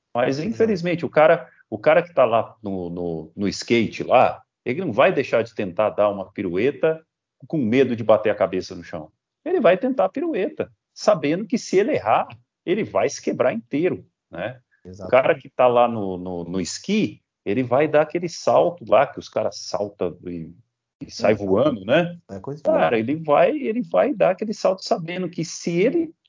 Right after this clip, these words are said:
Speaker 1: pisar errado, ele pode morrer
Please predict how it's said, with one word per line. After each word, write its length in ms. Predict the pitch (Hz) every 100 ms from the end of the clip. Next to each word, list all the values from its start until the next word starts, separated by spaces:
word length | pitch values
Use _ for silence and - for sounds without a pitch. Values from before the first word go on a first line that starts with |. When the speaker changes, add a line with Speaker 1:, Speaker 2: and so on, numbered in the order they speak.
| _ -
Speaker 1:
pisar 440 | 339 - 123 101
errado, 580 | 92 113 220 - 95 - _ _ _
ele 140 | 277 285
pode 260 | 180 185
morrer 500 | 226 339 208 339 -